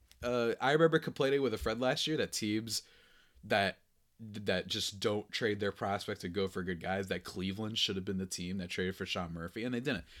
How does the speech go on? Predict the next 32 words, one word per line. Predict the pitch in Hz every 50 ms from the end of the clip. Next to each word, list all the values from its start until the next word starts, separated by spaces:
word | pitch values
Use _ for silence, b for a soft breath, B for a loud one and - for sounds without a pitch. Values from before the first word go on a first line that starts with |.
| B B B
And | 95 101
it |
looks | 104 101 -
like | 110 101
he's | 104 95
the | 95
best | 98 98 92 -
catcher | 104 92 90 - 92
in | 85
baseball | 82 85 82 - - 76
right | 71 67 -
now. | 80 73 76
So | - - 101 87 85 80 B B B B B B B
keep | - 196 226 226 - -
praising | - 202 262 302 320 285 - 339 294 233
Cleveland, | - 311 339 330 302 226 254 226 190
everybody. | 190 185 170 180 175 165 170 170 170 175 175 175 B B B B B B B
Keep | - 202 202 185 -
praising | - 202 220 247 277 262 233 269 233 254
all | 247 247 254
these | 262 254 240 233 -
teams | - - 247 240 233 202 151 131
that | 151 127 143
never | 165 180 175 196 196
do | 160 196 196
the | 175 165 165
extra | 170 170 170 - - 196 170
move, | 165 170 156 117 92 90 98
you | 110
know? | 117 120 123 135 135
Keep | - - 143 180 180 -
doing, | 220 202 165